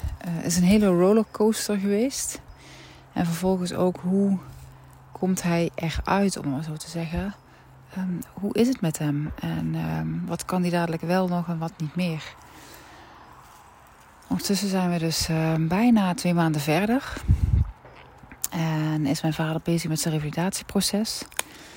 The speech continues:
En dat betekent, eh, feitelijk echt weer leren lopen. Nou, eigenlijk alle functionele, praktische dingen. Leren schrijven, leren lopen. Traplopen natuurlijk ook. Ehm, en alles wat daarop mag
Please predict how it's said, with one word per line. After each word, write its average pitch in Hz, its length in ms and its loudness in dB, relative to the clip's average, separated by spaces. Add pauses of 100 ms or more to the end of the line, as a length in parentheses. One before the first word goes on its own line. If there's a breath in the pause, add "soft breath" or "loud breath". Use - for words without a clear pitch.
(760 loud breath)
En 180 140 0
dat - 20 2
betekent, 165 640 2
eh, 165 160 -8
feitelijk 180 720 -4
echt - 240 -8
weer 165 100 -4
leren 156 320 -4
lopen. 160 600 0 (600 loud breath)
Nou, 160 200 -2
eigenlijk 165 340 0
alle 160 240 0
functionele, 175 800 0 (1040 loud breath)
praktische - 460 0
dingen. 165 360 2
Leren 175 240 0
schrijven, 165 500 -2
leren 180 260 0
lopen. 160 680 -2 (560 loud breath)
Traplopen 160 560 -4
natuurlijk 175 380 -8
ook. 190 520 -2
Ehm, 165 360 -6 (1080 loud breath)
en - 120 -4
alles 190 300 4
wat 175 180 -2
daarop 175 440 2
mag 180 400 2